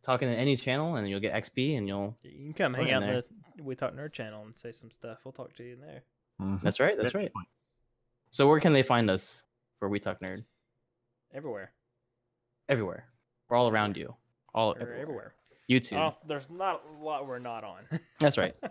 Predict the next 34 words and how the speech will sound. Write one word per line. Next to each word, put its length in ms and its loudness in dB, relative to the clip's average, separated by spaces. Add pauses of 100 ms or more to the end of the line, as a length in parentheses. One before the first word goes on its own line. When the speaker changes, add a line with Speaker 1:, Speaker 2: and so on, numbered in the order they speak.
(300)
Speaker 1:
So 100 4
if 80 6
you 180 8
just, 240 4
I'm 120 6
sure 180 4
you 80 4
can 120 -2
Google 500 2
We 80 0
Talk 200 -4
Nerd 140 -6
Podcast 520 -4
and 200 -8 (500)
find 180 -2
any 120 -6
of 80 -10
those. 380 -8 (200)
But, 200 -16
uh, 160 -12 (120)
yeah, 180 0 (280)
that's 160 -4
it 180 -4
for 120 0
Speaker 2:
Yeah, 60 2
Speaker 1:
us. 160 -6
Speaker 2:
so 100 -16 (160)
whatever 280 -6
you're 120 -4
listening 380 -6
on, 180 -12
make 140 -16
sure 200 -12
to 240 -12